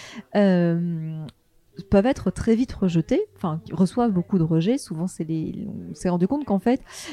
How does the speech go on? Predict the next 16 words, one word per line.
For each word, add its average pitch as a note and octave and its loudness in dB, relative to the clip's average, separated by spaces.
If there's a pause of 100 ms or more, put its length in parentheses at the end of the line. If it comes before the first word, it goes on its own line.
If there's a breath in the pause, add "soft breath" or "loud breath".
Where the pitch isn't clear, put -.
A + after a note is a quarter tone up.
(160 loud breath)
euh, F3 2 (280)
les, F#3+ 4
les F3 -2
comportements, G#3+ 2
euh, E3+ 2
sur A3 -4
ces G#3 -2
applications F#3 -2
de F#3 -2
rencontres A#3+ -4
renforçaient A3 -2
en A3 0
fait B3+ -2
des A3+ 0
comportements F#3+ -2
sexistes - -8